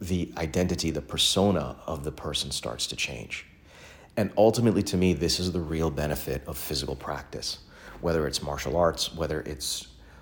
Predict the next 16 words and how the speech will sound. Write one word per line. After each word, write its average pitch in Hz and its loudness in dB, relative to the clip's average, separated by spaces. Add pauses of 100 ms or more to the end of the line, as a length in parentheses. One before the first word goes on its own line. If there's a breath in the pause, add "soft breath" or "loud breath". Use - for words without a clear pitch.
(100)
lifting 76 -2
weights 82 2
or 78 -4
whatever. 78 -2
Is 87 -2
it, 87 -4
who 127 -2
is 120 6
it 101 4
that 90 2
you 92 0
are 80 2
becoming 76 -4 (140)
in 78 -6
this 69 -4
process? - -4